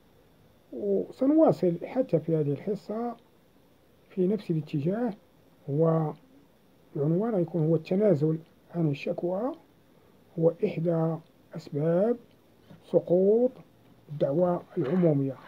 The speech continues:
فإذا كانت الدعوى العمومية هي الوسيلة المخولة للمجتمع في اقتضاء حقه في توقيع الجزاء على المجرم، حيث لا يجوز توقيع الجزاء على شخص مهما فعل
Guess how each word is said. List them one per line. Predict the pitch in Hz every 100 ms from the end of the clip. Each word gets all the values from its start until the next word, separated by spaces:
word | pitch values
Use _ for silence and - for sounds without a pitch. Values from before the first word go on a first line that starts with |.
| - - - - - - - - - - - -
فإذا | 185 170 220
كانت | - 240 -
الدعوى | 143 - 190
العمومية | 170 170 180 175 175 170 165 160 -
هي | 175 170
الوسيلة | 170 175 165 262 214 165 160 - 185
المخولة | 156 - 233 180 165
للمجتمع | 160 156 185 165 165 160 156 - - - - - -
في | 160
اقتضاء | - 156 190 180 175 175 180
حقه | - - - 175 160 156 160 - - _ _ - _ -
في | 175 156
توقيع | 165 160 220 185 160 165 160 -
الجزاء | 190 151 160 247 254 196 - - -
على | 160
المجرم، | 151 226 175 139 123 - - - - - -
حيث | - 165 185
لا | 247 254
يجوز | 185 160 196 180 170
توقيع | 175 - 233
الجزاء | 170 156 156 190
على | 175 170 170
شخص | - - 185
مهما | 175 165 160 156
فعل | 143 233 127